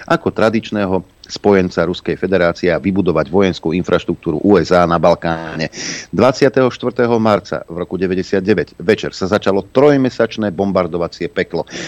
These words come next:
Kto chce nájsť pravdu o zločinoch, ktoré sa tam diali, vie ich nájsť aj na internete dostatok. Tí, ktorí deklarovali, že idú do Jugoslávie priniesť mier, bombardovali mosty,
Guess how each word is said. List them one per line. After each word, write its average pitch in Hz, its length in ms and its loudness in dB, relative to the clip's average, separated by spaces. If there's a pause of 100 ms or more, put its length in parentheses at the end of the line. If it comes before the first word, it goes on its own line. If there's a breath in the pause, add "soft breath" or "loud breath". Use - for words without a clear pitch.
(140 loud breath)
Kto - 160 4
chce 131 180 2
nájsť 110 320 2
pravdu 117 320 2
o 95 140 -2
zločinoch, 98 480 -4
ktoré 98 240 -2
sa 98 80 -4
tam 82 320 0
diali, 90 480 2
vie 107 240 2
ich 90 160 -2
nájsť 87 480 -2
aj 90 100 0
na 85 160 2
internete 85 540 -2
dostatok. 80 480 -2
Tí, - 420 2
ktorí 143 220 4
deklarovali, 90 560 0 (260)
že 117 160 6
idú 123 220 2
do 104 80 6
Jugoslávie 95 560 2
priniesť 98 480 -2
mier, 107 320 4 (320 loud breath)
bombardovali 92 720 0
mosty, 117 400 -8